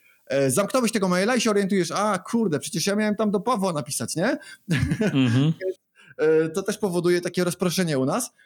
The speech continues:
Speaker 1: E, i najlepiej skorzystać z jakichś systemów, które są zamknięte, nie? Typu Wrike, typu Nozbe, mm, Asana, tego jest dosyć sporo, tak? E, więc, e,
Speaker 2: Mhm.
Speaker 1: bardzo polecam korzystanie z czegoś takiego, żeby ta komunikacja firmowa odbywała się poza mailem,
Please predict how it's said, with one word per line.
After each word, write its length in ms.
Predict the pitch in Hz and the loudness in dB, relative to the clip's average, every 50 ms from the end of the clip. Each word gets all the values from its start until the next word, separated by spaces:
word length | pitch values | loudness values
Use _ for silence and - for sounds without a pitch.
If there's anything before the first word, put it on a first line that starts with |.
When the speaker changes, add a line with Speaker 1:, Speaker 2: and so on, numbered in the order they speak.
| _ _ _ - 139 | _ _ _ -4 -2
Speaker 1:
E, 400 | 147 143 139 139 139 139 135 127 | 0 2 2 2 2 0 0 0
i 60 | 151 185 | 0 0
najlepiej 600 | 214 226 233 226 214 190 214 233 226 240 233 - | 0 0 2 0 0 0 0 0 0 0 -2 -2
skorzystać 420 | - - 214 214 214 233 220 190 | 0 0 0 0 0 0 -2 -2
z 40 | - | -2
jakichś 220 | 214 - 208 - | -4 -4 -2 -2
systemów, 420 | - 214 190 - 220 214 214 196 - | -2 -2 0 0 2 2 0 0 0
które 160 | - 202 190 | -2 -2 -2
są 160 | - 202 190 | -2 -2 -2
zamknięte, 520 | 175 196 185 - - 269 247 196 - 139 | -2 -2 -2 -2 0 0 0 2 0 0
nie? 180 | 127 139 160 175 | 0 0 -2 -2
Typu 260 | - - - - 120 | -4 -6 -6 -4 -2
Wrike, 420 | 107 139 147 156 170 165 160 156 - | 0 0 2 2 2 0 0 -2 -4
typu 180 | - - - 117 | -6 -2 0 2
Nozbe, 340 | 127 160 180 151 143 151 151 143 147 147 - - - - - | 2 2 2 0 0 2 2 2 2 0 -2 -8 -14 -10 -4
mm, 240 | - 131 127 123 123 - | -2 0 2 2 0 -2
Asana, 680 | - 143 - - 165 160 165 165 160 156 151 147 143 139 127 | -4 -4 -4 -2 -2 -2 -2 0 -2 0 0 0 0 -2 -2
tego 120 | 156 139 | -2 -4
jest 100 | 147 131 | -4 -2
dosyć 280 | 147 147 139 147 135 - | -2 -4 -4 -6 -8 -10
sporo, 300 | - - 135 117 104 92 | -6 -4 -2 -2 -2 -2
tak? 300 | - 131 151 170 165 - | -4 -4 -4 -4 -4 -2
E, 280 | 147 139 139 135 139 131 | 0 0 2 2 0 0
więc, 300 | 143 160 156 147 - 160 | 0 -2 -2 -4 -2 0
e, 40 | |
Speaker 2:
Mhm. 300 | 151 139 131 120 117 135 | 2 2 2 2 2 2
Speaker 1:
bardzo 240 | 160 180 180 165 165 | 2 2 0 0 -4
polecam 340 | - - 151 156 - - - - - | -4 -2 -2 -2 -2 -4 -10 -10 -8
korzystanie 380 | 165 151 143 - 175 160 156 | -6 -6 -4 -4 -4 -4 -2
z 40 | 143 | -4
czegoś 200 | - 151 135 131 | -4 -6 -6 -6
takiego, 400 | - 156 - 143 135 175 214 - - - - - - - | -8 -6 -6 -4 -2 -2 -2 -2 -6 -12 -18 -20 -14 -6
żeby 240 | 127 131 160 165 165 | -4 -4 -2 -2 -4
ta 80 | 175 | -4
komunikacja 540 | 165 - 170 165 160 156 - 180 180 - 185 | -4 -4 -4 -4 -4 -2 -2 -2 -2 -2 -4
firmowa 580 | 151 175 156 160 160 156 143 156 151 147 147 143 | -4 -2 -2 0 0 0 2 2 2 2 2 0
odbywała 540 | 147 143 139 147 147 139 156 151 151 151 143 | -2 -2 -4 -4 -2 0 0 2 2 0 0
się 420 | - - 147 143 139 139 139 127 - | 0 -2 0 0 0 0 0 -2 -2
poza 220 | 175 165 143 160 | -2 -2 -2 -2
mailem, 320 | 147 135 120 110 104 92 | 0 0 0 -2 -2 -4